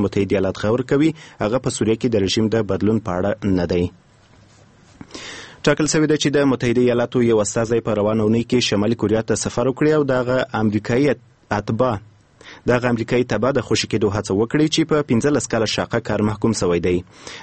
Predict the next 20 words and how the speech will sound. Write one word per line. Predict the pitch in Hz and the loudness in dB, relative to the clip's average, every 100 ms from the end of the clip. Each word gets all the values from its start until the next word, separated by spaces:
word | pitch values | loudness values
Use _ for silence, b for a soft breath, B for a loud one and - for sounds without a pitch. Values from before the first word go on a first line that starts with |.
| - | -2
د | 123 | 0
امریکا | 117 131 | 0 0
د | 117 | 0
بهرني | 110 110 117 120 | 0 0 0 0
چارو | 113 110 | 0 0
وزارت | 110 113 110 | 0 -2 0
وایي، | 117 120 123 107 101 | 0 2 0 -4 -2
باب | 110 - | -4 -2
کینګ | 147 151 104 | -2 0 0
به | 92 - - 104 | -2 -4 -6 0
د | 110 104 | 0 2
پنځه | 113 107 - | 0 0 0
څلوېښت | 110 110 - | 0 0 0
کلن | 117 127 135 - - | 0 0 -2 -6 -4
کینټ | 117 117 107 | -4 -2 -2
بای | 135 127 | -2 0
ته | 95 87 - 101 | -2 -4 -4 -2
د | 104 101 | 0 0
بشري | 107 - 123 131 | -2 0 0 0
اساسونو | - 101 - 127 143 | 0 -2 0 2 2